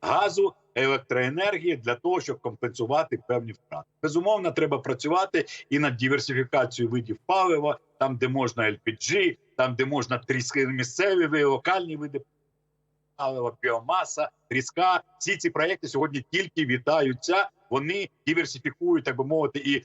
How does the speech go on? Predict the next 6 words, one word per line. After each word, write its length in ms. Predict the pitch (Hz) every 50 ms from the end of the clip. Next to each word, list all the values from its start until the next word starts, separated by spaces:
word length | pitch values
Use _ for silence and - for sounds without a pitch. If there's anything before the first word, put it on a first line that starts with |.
| _ _ -
зменшують, 640 | 120 127 160 175 180 160 - 143 139 135 - -
е, 460 | 131 127 127 123 120 117 117 113 110 - - _ - 117
е, 320 | 120 120 120 117 117 117
нашу 300 | 120 143 151 160 - 135
вразли-, 840 | 120 120 117 113 101 101 95 - 104 104 104 104 101 98 98 98 98 98
вразливість, 420 | 107 110 101 - - 82 78 -